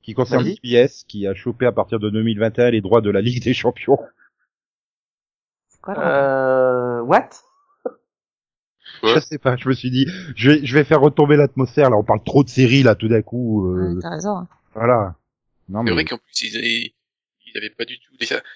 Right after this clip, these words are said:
Speaker 4: tiens, eux aussi, C B S, ils sont un peu dans la merde, leur, ils, les séries qui, euh, qu'ils ont foutu, produites pour, euh, pour le
Speaker 1: C B S,
Speaker 4: C-, leur C B S All
Speaker 1: All
Speaker 4: Access,
Speaker 1: Access.
Speaker 4: euh,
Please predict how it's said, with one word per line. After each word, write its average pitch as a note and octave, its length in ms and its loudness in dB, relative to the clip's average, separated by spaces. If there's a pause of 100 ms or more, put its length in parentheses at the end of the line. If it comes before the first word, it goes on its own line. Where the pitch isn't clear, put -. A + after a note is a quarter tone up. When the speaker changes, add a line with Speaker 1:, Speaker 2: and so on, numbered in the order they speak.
(160)
Speaker 4:
tiens, C3+ 280 -6 (580)
eux B2+ 40 -6
aussi, C#3+ 320 -6
C - 160 -10
B - 60 -8
S, C3 160 -6
ils - 40 -6
sont A2+ 80 -2
un A2 80 0
peu - 160 -20
dans A2 60 -2
la A2+ 160 -2
merde, C3 220 -6
leur, G#2 360 -10
ils, G#2 100 -14 (140)
les A#2 240 -6
séries B2 300 -8
qui, A2+ 200 -8
euh, G#2+ 300 -10
qu'ils - 160 -12
ont A2 120 -6
foutu, - 260 -18 (280)
produites - 280 -20
pour, G#2 180 -6
euh, G#2+ 340 -8 (1120)
pour - 100 -20
le G#2+ 60 -12
Speaker 1:
C - 240 -6
B - 40 0
S, - 80 -4
Speaker 4:
C-, - 60 -2
leur A2+ 100 -6
C - 240 -8
B A#2 60 -4
S A2+ 120 0
All A2 140 0
Speaker 1:
All A2+ 80 4
Speaker 4:
Access, C#3+ 220 0
Speaker 1:
Access. E3 100 -2
Speaker 4:
euh, G#2+ 280 4